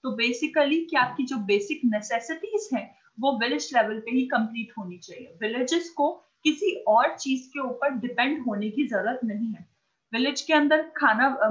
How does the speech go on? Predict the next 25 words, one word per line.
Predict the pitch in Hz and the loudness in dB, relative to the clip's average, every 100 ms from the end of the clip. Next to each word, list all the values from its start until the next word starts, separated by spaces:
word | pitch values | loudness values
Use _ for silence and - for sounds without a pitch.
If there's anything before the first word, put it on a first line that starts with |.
| 220 | 2
मतलब | 233 254 | -2 -2
जो | 208 277 | -6 0
farmers | 277 196 233 285 - | 2 2 0 -2 -2
हैं, | 262 | -2
वो | 262 262 | -2 0
वहाँ | 254 | 0
पे | 254 | -2
food | 302 - 254 220 | -8 -4 -4 -4
grow | 202 254 | -6 -4
करते | 262 262 254 | -2 -4 -4
हैं, | 277 320 _ | -8 -8 _
ठीक | 254 - | -10 -8
है? | 349 _ _ _ _ - | -10 _ _ _ _ -4
वहाँ | 233 247 | 0 4
पर | 285 294 - | 6 4 4
electricity | 247 240 - 302 311 269 302 | 2 2 0 -2 0 0 0
की | 320 | 2
कमी | 302 247 277 | 4 4 4
कम | 269 | 4
होगी, | 262 262 262 247 | 4 4 2 0
क्योंकि | 277 262 262 | -2 -2 -4
जो | 262 294 | -4 -4
villages | 208 202 240 311 294 262 | -4 -4 -6 -8 -8 -4
हैं, | 240 240 | -4 -2
वो | 254 254 | -4 -4